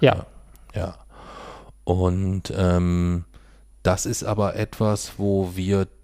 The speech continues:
Speaker 2: dann, wo du nochmal reagiert, das war nachdem ich dir gesagt hab, du guckst jetzt nur noch aus dem Fenster und nimmst keinen Blickkontakt auf und sagst jetzt erstmal gar nichts mehr. Ähm, und da hast du dann doch nochmal kurz <laughs> reagiert, äh, weil du eigentlich, ähm,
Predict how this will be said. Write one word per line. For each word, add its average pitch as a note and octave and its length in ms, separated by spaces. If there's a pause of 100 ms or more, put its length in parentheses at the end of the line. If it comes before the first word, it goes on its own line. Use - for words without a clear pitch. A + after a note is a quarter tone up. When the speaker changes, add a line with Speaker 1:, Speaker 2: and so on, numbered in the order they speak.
(440)
Speaker 2:
dann, G#2 520
wo F#2 80
du A2 260
nochmal G2 580
reagiert, G2 580
das F2 160
war G2 120
nachdem G2 460
ich F#2 80
dir F#2+ 100
gesagt F2 280
hab, - 120
du F2+ 80
guckst - 240
jetzt - 160
nur G#2+ 160
noch C#3+ 120
aus A#2 120
dem - 80
Fenster A#2 440
und F#2+ 120
nimmst F#2 220
keinen G3 200
Blickkontakt A2 480
auf F#2+ 140
und F#2+ 80
sagst F2+ 260
jetzt F2 140
erstmal E2 300
gar E2+ 160
nichts E2+ 240
mehr. F2+ 220 (880)
Ähm, F2+ 640 (340)
und G#2 180
da G2+ 100
hast A#2+ 160
du A#2 60
dann G2 160
doch - 180
nochmal A#2 260
kurz - 340
<laughs> F#2+ 100
reagiert, G#2 600
äh, A2 100 (180)
weil G2+ 340
du G#2+ 180
eigentlich, G#2+ 520 (380)
ähm, G2+ 320